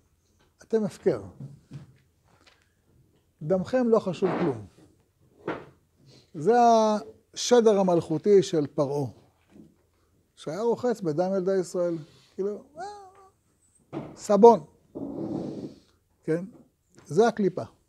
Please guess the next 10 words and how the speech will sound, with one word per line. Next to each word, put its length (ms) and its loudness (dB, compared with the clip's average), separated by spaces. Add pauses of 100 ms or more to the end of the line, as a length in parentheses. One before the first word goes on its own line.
(1080)
הקליפה 440 0
היא 240 0
לשדר 560 2
לעולם 580 2 (260)
שאין 1400 -8
ערך 280 -2
לחיים 380 -6
שלנו. 300 -12 (1500)
ו-, 500 -6 (340)
ומשה, 600 -2